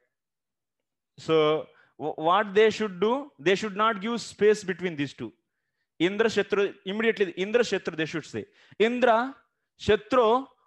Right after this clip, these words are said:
Vardhasva they said. They, what they should say? There is a compound word this is. Indra Shatru is a compound word, but they unnecessarily broke it. Indra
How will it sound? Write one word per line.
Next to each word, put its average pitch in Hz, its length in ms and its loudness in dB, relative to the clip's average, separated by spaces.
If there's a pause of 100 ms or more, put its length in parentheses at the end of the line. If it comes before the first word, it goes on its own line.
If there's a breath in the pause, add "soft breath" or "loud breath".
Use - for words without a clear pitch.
Vardhasva 185 600 0
they 151 100 2
said. 101 280 -6 (1800 soft breath)
They, 175 140 2
what 190 240 2
they 240 100 6
should 240 200 -2
say? 262 340 0 (100)
There 202 200 4
is 247 120 0
a 226 280 2 (840)
compound 220 840 0
word 170 300 2
this 147 140 -4
is. 127 120 -6
Indra 202 280 -2
Shatru 233 300 0
is 247 120 -2
a 233 60 2
compound 220 580 0
word, 101 220 -4 (140)
but 190 280 -2
they 214 120 6
unnecessarily 233 540 0
broke 196 340 0
it. - 180 -6 (760)
Indra 220 600 0